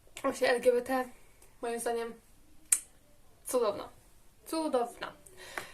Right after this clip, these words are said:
E, niedługo też pewnie się pojawi, nie wiem, kiedy wrzucam ten film. Albo już jest, albo niedługo będzie post na moim Instagramie o tej książce, więc tam też również zapraszam. E, no, i to w sumie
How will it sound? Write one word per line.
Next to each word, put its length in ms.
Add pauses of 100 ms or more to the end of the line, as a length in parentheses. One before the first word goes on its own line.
(180)
E, 520 (1300)
niedługo 460
też 140
pewnie 240
się 100
pojawi, 360
nie 240
wiem, 300 (120)
kiedy 220
wrzucam 400
ten 160
film. 340 (300)
Albo 220
już 140
jest, 220
albo 280
niedługo 320
będzie 320
post 400
na 60
moim 220 (220)
Instagramie 520
o 40
tej 120
książce, 460 (540)
więc 280
tam 240
też 220
również 360
zapraszam. 640 (1000)
E, 180
no, 340 (160)
i 60
to 100
w 60
sumie 200